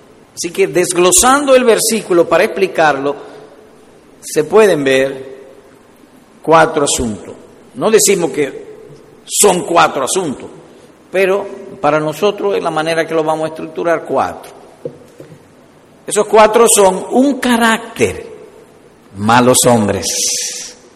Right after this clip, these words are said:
una magia, engañadores, una degeneración, irán de mal en peor,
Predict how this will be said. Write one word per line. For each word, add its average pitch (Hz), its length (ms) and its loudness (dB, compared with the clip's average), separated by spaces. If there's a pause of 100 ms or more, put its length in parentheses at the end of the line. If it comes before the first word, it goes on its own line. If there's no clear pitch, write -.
(960)
una 277 280 2
magia, 190 560 2 (460)
engañadores, 120 840 2 (1200)
una 247 300 4
degeneración, 220 1300 0 (300)
irán 139 360 2
de 131 120 4
mal 135 360 4
en 131 160 2
peor, 127 520 2